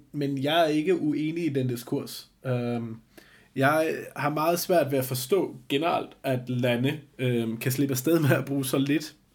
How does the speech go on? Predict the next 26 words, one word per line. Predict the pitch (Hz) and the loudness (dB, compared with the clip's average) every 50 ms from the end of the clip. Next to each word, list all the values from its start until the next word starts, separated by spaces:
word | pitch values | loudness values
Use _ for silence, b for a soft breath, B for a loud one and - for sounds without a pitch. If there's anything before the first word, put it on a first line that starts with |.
| - - | -20 -16
så | - - - 143 | -12 -6 -6 -6
få | 120 - 208 180 - - | -2 0 0 0 0 0
penge | - 127 120 113 127 127 | 0 0 0 2 0 -2
på, | 127 127 127 120 104 - - B B B B B B | -2 0 0 -2 -2 -4 -8 B B B B B B
på, | - - 139 131 127 120 120 | -2 0 2 4 4 4 4
øh, | 120 120 120 120 | 4 2 0 -2
på, | - 151 131 - - - | -2 -2 -2 -2 -4 -6
på | - 147 135 139 | -4 -4 -2 0
en | 160 175 180 165 | 0 0 2 2
af | 143 131 | 0 -2
de | 165 156 | -2 -6
kernediscipliner, | - - 151 143 147 175 190 180 160 131 - 139 127 143 147 139 135 131 | -2 0 2 2 2 2 0 -2 -4 -6 -6 -8 -4 -2 -2 0 0 0
der | 135 131 | -2 -2
udgør | 131 170 185 208 214 - 165 127 | 0 0 0 0 2 4 2 2
det | 117 123 139 139 | 4 2 2 2
at | 135 127 | 2 4
være | 123 120 117 117 117 120 | 2 2 2 2 0 -2
et | 120 | -2
land, | 120 113 117 120 127 131 127 - B B B B B | -2 0 0 0 0 -2 -4 -8 B B B B B
nemlig | B 131 135 151 160 175 180 147 | B 2 2 2 4 4 4 2
at | 131 - - | 2 -2 -4
kunne | - 143 | -6 -4
forsvare | 131 139 127 127 139 127 123 127 | -2 -2 -4 0 0 2 2 2
sig | 127 160 147 131 | 2 2 0 2
mod | 123 117 110 | 2 2 0
andre. | 104 104 107 127 135 | 0 -2 -2 -4 -6